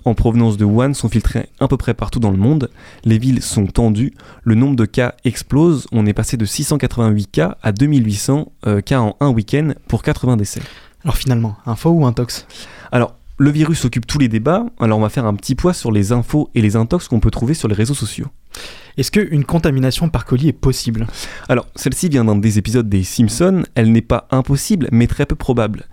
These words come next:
Speaker 1: Il n'existe pas vraiment de réponse positive ou négative. On ne sait pas encore combien de temps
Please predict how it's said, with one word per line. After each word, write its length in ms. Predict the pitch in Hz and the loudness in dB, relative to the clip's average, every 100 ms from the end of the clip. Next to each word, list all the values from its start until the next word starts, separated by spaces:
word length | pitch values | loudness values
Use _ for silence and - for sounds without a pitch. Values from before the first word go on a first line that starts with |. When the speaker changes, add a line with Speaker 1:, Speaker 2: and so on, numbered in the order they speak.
| - - | -20 -4
Speaker 1:
Il 60 | 123 | 0
n'existe 240 | 117 127 | 2 2
pas 140 | - 139 | 0 0
vraiment 320 | 117 131 135 | 2 2 4
de 160 | 101 98 | 4 2
réponse 420 | 107 - 107 - | 2 0 -2 0
positive 460 | 139 120 113 170 | 0 0 -2 0
ou 40 | 127 | 2
négative. 600 | 123 110 - 107 - - - - - | 2 0 -2 -6 -8 -16 -20 -10 0
On 60 | 120 | 0
ne 40 | |
sait 160 | - 117 | 2 0
pas 140 | 151 | 2
encore 360 | 127 120 127 - | 0 0 -2 0
combien 280 | 120 123 | 2 4
de 80 | 101 | 2
temps 240 | 98 160 | 0 -2